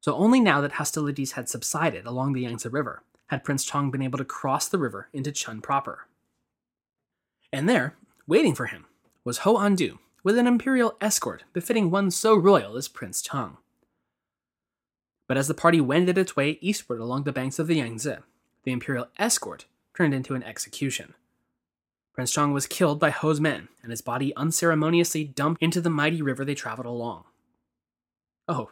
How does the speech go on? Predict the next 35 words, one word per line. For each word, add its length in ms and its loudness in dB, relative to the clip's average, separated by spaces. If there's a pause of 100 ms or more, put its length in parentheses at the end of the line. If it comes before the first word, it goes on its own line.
(140)
you 140 0
wanted 220 4
to 80 -6
return 320 0
to 80 -2
Nanjing, 500 4
did 120 2
you, 80 -2
Chen 220 -6
Chang? 380 -2 (340)
Well, 280 2
now 120 4
you 180 2
can 240 -2
wave 300 2
as 120 -8
you 60 -6
float 320 -10
by." 300 -8 (1400)
When 180 4
Minister 300 4
Ho 180 4
returned 360 2
to 60 2
the 80 -2
capital, 460 -2 (220)
conspicuously 920 -2
without 580 0
the 80 -4
prince 340 -6
he'd 180 -6
been 140 -4
sent 240 -8
to 80 -20
collect, 480 -4